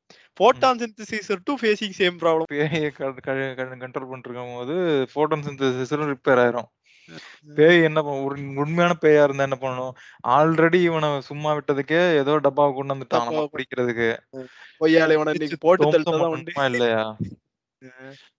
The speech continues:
Speaker 2: அது என்ன பண்ணும்? வந்து கத்தும்போது வந்து பேய் முகத்தை எல்லாம் வெளியே கொண்டு வரும். அதை பார்த்துட்டு,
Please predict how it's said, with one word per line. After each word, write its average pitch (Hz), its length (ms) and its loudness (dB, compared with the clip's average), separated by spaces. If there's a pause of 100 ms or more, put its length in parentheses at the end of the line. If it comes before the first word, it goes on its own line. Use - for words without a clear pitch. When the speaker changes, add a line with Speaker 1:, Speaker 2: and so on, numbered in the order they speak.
(100)
Speaker 2:
அது 127 260 0
என்ன 147 180 0
பண்ணும்? 147 340 -4
வந்து 147 440 -4
கத்தும்போது 151 560 -2
வந்து 147 220 -8
பேய் 156 300 2
முகத்தை 143 380 -2
எல்லாம் 139 160 2
வெளியே 131 200 0
கொண்டு 123 260 -4
வரும். 117 300 -2
அதை 131 100 -6
பார்த்துட்டு, 135 260 -8